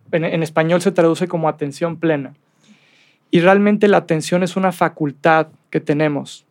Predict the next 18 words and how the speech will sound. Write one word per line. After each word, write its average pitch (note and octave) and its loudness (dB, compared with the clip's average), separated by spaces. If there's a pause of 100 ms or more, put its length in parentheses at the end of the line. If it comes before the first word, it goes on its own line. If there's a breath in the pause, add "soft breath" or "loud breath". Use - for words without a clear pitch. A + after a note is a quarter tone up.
¿no? F#3 -4
Es - -14
una D#3+ -6
facultad D3+ -8
cognitiva. C#3+ -2 (760)
Pero F#3 4
no G3 2
nos, A3 -2
no F#3+ -2
nos G3+ -2
han G3 0
enseñado F#3 -2
que F3+ -2
la E3+ 2
atención E3 -4
es E3 -10
un E3+ -8
músculo - -8